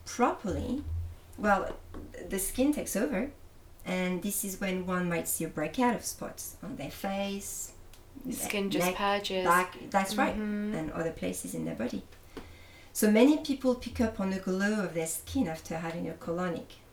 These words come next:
Speaker 1: because of that reason alone. You know, you go an instant hydration kick.
Speaker 2: Yeah.
Speaker 1: Uh, if they do noti-, if they do not notice it, a colleague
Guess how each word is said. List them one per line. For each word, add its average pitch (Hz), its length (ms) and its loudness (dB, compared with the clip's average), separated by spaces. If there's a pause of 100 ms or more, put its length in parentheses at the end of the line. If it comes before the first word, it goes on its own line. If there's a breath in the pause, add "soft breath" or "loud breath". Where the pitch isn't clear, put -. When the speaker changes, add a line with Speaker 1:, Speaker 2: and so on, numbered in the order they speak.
(380)
Speaker 1:
because 175 260 -4
of 165 140 -2
that - 180 -4
reason 170 320 -4
alone. - 440 -4 (140)
You - 120 -6
know, - 80 -6
you - 140 -8
go 180 100 -4
an 165 160 -2
instant 175 580 -6 (200)
hydration 185 720 -6 (280)
kick. - 220 -8 (260)
Speaker 2:
Yeah. 196 180 -10 (680 loud breath)
Speaker 1:
Uh, - 180 0
if 185 140 0
they 190 100 4
do 214 180 0
noti-, 214 460 2
if 202 200 0
they 196 140 2
do 202 140 4
not 226 260 8
notice 185 360 -2
it, 175 160 0
a 175 60 2
colleague 202 640 2